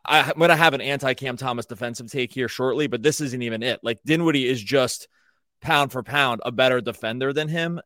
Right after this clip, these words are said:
And so if they're going to be running these schemes for the, I think, a majority of the year, 'cause that's kinda how they're built, Dinwiddie is just better set up to do that. And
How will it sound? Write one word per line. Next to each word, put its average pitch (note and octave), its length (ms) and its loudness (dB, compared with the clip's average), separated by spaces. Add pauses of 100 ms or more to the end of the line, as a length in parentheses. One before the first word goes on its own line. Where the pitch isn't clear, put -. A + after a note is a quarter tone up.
And B2+ 180 -8
so B2 520 2 (460)
if E3+ 220 2
they're F3 140 4
going D3+ 240 4
to C3+ 80 -8
be C#3 80 0
running B2+ 340 0
these A#2+ 180 -6
schemes B2+ 580 -8 (600)
for - 200 -4
the, A#2+ 120 -4 (160)
I A#2 140 -4
think, D3 380 -2
a E3 60 2
majority B2 480 -2
of A2 60 -6
the A2+ 60 -4
year, C3 180 0
'cause C3 100 -12
that's A#2 140 -6
kinda A#2+ 260 -4
how A#2+ 160 -2
they're A2+ 140 -2
built, B2+ 400 -2 (420)
Dinwiddie D3+ 480 2
is B2+ 160 0
just B2+ 320 0
better C3 260 4
set A#2+ 320 -2
up A2+ 280 -2
to A#2+ 160 -14
do A2+ 220 -8
that. F#2 260 -10 (120)
And B2+ 440 -4